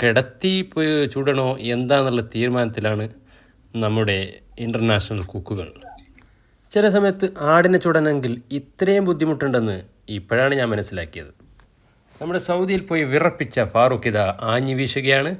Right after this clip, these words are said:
"എനിക്ക് നോക്കി നിൽക്കാൻ പറ്റില്ല, ഞാനും കൂടി കുറച്ച് വീശട്ടെ" എന്ന് ശംസുവും പറഞ്ഞു. അടുത്തതായി മസാല ഇട്ട് വെച്ച ആടിൻ്റെ അകത്ത് കുറേ സാധനങ്ങൾ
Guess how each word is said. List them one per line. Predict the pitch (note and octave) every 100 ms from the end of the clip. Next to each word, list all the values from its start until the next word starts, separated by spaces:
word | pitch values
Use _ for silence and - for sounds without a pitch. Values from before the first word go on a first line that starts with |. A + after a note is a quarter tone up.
| - _ _ _ _ - - _ D#3
"എനിക്ക് | E3+ F#3 G3+
നോക്കി | G3+ G3+ G3
നിൽക്കാൻ | F#3 F3+ F3
പറ്റില്ല, | E3+ E3 C#3+ B2+ B2+
ഞാനും | E3 F#3+ F#3+ F#3+
കൂടി | F3 E3+
കുറച്ച് | D#3 C3 D3+
വീശട്ടെ" | D#3 D3 C#3+ C#3
എന്ന് | C3 A#2
ശംസുവും | B2 A#2+ D#3 D#3 B2
പറഞ്ഞു. | A2 B2+ - - _ _ _ _ _ _ _ _ -
അടുത്തതായി | C3+ C3 D#3+ D#3+ E3+ C#3
മസാല | C3+ B2 D3 D3 D#3
ഇട്ട് | D#3
വെച്ച | C3+ C#3+ C3 B2+
ആടിൻ്റെ | C3 C#3 C#3 C#3+ - - A#2
അകത്ത് | A2+ A#2+ A#2+ - - - _ _ _ _ _ _ _ _
കുറേ | A#2+ B2 C3 -
സാധനങ്ങൾ | A2+ A#2 B2 C3